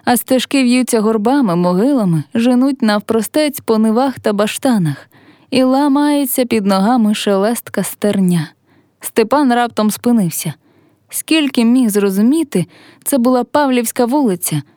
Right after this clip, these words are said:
Може, з півгодини ходив уже він. Розлучившись з Левком на порозі їдальні, ходив замислено, радісно, в тому незглибному спокої, що людину опановує найвідповідальнішими хвилинами життя після болісних турбот і розчарування.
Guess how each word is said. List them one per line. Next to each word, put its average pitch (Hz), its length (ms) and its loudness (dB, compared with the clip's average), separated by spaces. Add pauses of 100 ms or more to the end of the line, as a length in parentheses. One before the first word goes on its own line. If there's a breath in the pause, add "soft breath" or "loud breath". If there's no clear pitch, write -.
(280 soft breath)
Може, 208 340 0
з 185 60 -6
півгодини 220 640 0
ходив 254 360 0
уже 196 260 0
він. 160 240 0 (500 soft breath)
Розлучившись 262 920 0
з 196 60 -2
Левком 208 440 0
на 208 100 0
порозі 214 440 0
їдальні, 190 600 0 (340 soft breath)
ходив 262 400 0
замислено, 196 840 0 (160)
радісно, 196 680 0 (100)
в - 120 -20
тому 240 300 2
незглибному 220 760 0
спокої, 233 640 -2 (340 loud breath)
що - 260 -2
людину 262 380 2
опановує 233 540 0
найвідповідальнішими 220 1400 2
хвилинами 202 540 0
життя 202 560 0
після 190 380 0
болісних 220 600 0
турбот 190 520 -2
і 196 60 0
розчарування. 190 840 0